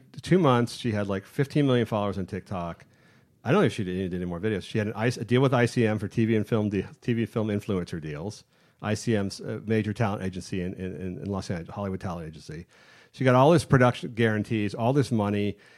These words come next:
and became super famous within a few months. And then now recently there's a guy accusing her, her of sexual, another TikTok guy accusing her of sexual assault,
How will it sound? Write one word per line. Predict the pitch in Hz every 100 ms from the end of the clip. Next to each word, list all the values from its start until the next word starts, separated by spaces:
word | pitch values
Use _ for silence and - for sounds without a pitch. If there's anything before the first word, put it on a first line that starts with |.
| _ -
and | 117 110 107
became | 113 113 120 107
super | - 165 196
famous | - 123 113 110 - -
within | 113 120
a | 117
few | 135
months. | 117 110 110
And | 117
then | 117 113 -
now | 113 120 123 127
recently | 120 117 123 113
there's | 104 101
a |
guy | 101 110 107
accusing | 98 110 101
her, | 95
her | 85 101
of | 95
sexual, | 117 - 110 104 - _ -
another | 127 139
TikTok | 139 135 127 120
guy | 110
accusing | 107 123 110
her | 98 101
of |
sexual | - 101 - 98
assault, | - 104 95